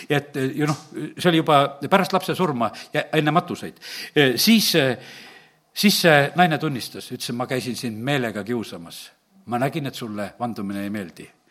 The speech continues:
Aga et ühel hetkel võeti mul vandumine ära, mu suu pandi kinni. Ja ma ei tulnud sellepärast enam sinna, et ma ei saanud vanduda. Mul ei olnud mõtet tulla, sest ma sind kiusata ei saanud.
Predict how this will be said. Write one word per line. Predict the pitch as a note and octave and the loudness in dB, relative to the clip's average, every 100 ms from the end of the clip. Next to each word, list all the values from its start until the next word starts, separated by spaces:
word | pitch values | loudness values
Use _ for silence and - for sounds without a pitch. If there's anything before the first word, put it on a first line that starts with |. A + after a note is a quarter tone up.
| - - - | -20 -20 -14
Aga | A#2+ C#3+ | -8 2
et | G#3+ | 4
ühel | G#3+ A#3+ | 6 2
hetkel | - E3 D#3+ | 0 0 2
võeti | F#3+ D#3+ | 0 -2
mul | D#3+ D#3+ | -8 -2
vandumine | G#3 G#3+ C#3+ C#3 G#3 | 0 0 -4 -4 -2
ära, | E3+ | -2
mu | A#2+ | -4
suu | - B3+ G#3+ | -4 -4 -2
pandi | D3 C#3 | -4 -4
kinni. | F#3 A3+ E2+ - _ - - - - F#3 | -4 -4 -6 -14 _ -20 -16 -14 4 8
Ja | A#3 | 10
ma | B3+ | 10
ei | |
tulnud | C4+ C4 - | 6 2 6
sellepärast | F4 E4 F4+ F4 - F3+ | 8 10 10 10 8 4
enam | E3 | 2
sinna, | E3+ C3+ B2+ | 0 0 2
et | |
ma | D#3+ | 2
ei | E3+ | 6
saanud | A3 C4+ | 6 8
vanduda. | E4+ D#4+ C3+ A2+ G2+ - - - A3 | 8 8 4 -2 -4 -6 -14 -2 8
Mul | C4 | 10
ei | A#3 | 10
olnud | A3+ F4 | 10 6
mõtet | E4+ C4 - | 6 4 6
tulla, | F4 A3+ | 8 8
sest | A3 - | 6 4
ma | G#3 | 2
sind | B3 - | 2 2
kiusata | D4 G3 - A#3 | 2 2 2 2
ei | C4 | 6
saanud. | A3 G#2 E2+ | 6 4 -4